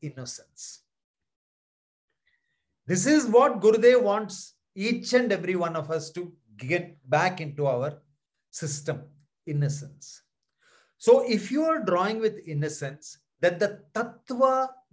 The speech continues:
will operate through you. The tattva will operate through you. And the tattva will guide your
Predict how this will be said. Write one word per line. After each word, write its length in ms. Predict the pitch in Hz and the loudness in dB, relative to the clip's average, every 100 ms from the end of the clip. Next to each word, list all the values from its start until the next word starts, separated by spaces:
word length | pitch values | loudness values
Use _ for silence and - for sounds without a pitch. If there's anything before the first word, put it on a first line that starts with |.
| 120 | -6
will 400 | 151 196 220 220 - _ | -2 -2 -2 -8 -16 _
operate 720 | 135 151 147 170 160 165 143 - _ _ - | -2 -2 -2 -6 -6 -6 -10 -18 _ _ -14
through 320 | 139 131 120 | -12 -8 -10
you. 360 | 110 185 - - - _ _ _ _ _ _ _ _ _ _ _ _ _ _ _ _ | -6 -4 -4 -8 -18 _ _ _ _ _ _ _ _ _ _ _ _ _ _ _ _
The 100 | 156 | -6
tattva 580 | 147 233 233 - 269 277 | 0 0 0 0 2 4
will 200 | 254 214 | 2 0
operate 600 | 156 170 175 208 208 214 - _ | -4 -4 -4 -4 -2 -2 -6 _
through 320 | 180 190 185 | -10 -8 -6
you. 360 | 165 226 233 240 _ _ _ _ _ _ _ _ _ _ _ _ _ | -4 -2 -4 -8 _ _ _ _ _ _ _ _ _ _ _ _ _
And 180 | - 240 | -4 -2
the 60 | 240 | 0
tattva 600 | - 233 - 269 302 302 | 2 0 2 6 8 8
will 140 | 302 202 | 4 2
guide 420 | 185 202 247 240 | 2 4 2 0
your 420 | 214 220 254 - | 2 4 2 -4